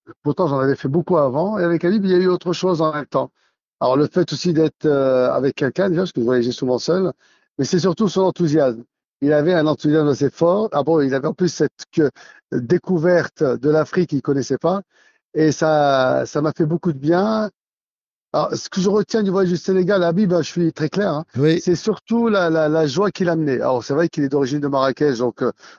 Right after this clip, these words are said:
Speaker 1: le
Speaker 2: Oui.
Speaker 1: rire et la joie, c'est l'A D N
Speaker 2: <laughs>
Speaker 1: d'un, de quelqu'un de Marrakech. Mais c'est vrai qu'il avait cette joie malgré la misère ambiante,
Speaker 2: C'est
Speaker 1: malgré
Speaker 2: vrai.
Speaker 1: le, la, la, la, la, la, la difficulté de ce qu'on a rencontré, des cas très
Speaker 2: C'est vrai.
Speaker 1: difficiles à voir.
Speaker 2: C'est vrai.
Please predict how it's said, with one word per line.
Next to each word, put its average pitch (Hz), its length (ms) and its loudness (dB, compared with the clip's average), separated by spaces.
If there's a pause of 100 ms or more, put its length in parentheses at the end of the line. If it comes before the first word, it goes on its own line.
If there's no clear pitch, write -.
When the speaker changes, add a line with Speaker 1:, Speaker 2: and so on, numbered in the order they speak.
Speaker 1:
le 143 120 2
Speaker 2:
Oui. 147 140 4
Speaker 1:
rire 147 80 2
et 151 60 2
la 143 160 2
joie, 151 280 0
c'est 143 120 -2
l'A 139 160 0
D 143 100 -2
N 156 220 2
Speaker 2:
<laughs> - 0 -
Speaker 1:
d'un, 127 300 0 (420)
de 139 80 0
quelqu'un 143 280 -2
de 139 80 0
Marrakech. 139 540 0 (420)
Mais 170 240 2
c'est 185 200 -2
vrai 202 180 0
qu'il 175 160 -2
avait 175 160 2
cette 160 440 -2
joie 175 280 0
malgré 185 360 0
la 196 100 0
misère 170 340 0
ambiante, 131 460 -2 (420)
Speaker 2:
C'est - 80 -6
Speaker 1:
malgré 156 380 2
Speaker 2:
vrai. - 20 2
Speaker 1:
le, 131 360 2
la, 123 180 2
la, 127 140 2
la, 127 200 2
la, 123 220 0
la, 117 240 -4 (320)
la 147 100 2
difficulté 185 720 0
de 156 100 0
ce - 80 -10
qu'on 160 140 -2
a 147 40 0
rencontré, 147 760 0
des 123 180 -2
cas 135 240 -2
très - 200 -2
Speaker 2:
C'est - 40 2
vrai. 95 80 0
Speaker 1:
difficiles 120 340 -2
à 123 60 4
voir. 156 320 2
Speaker 2:
C'est 95 80 -10
vrai. 90 220 -12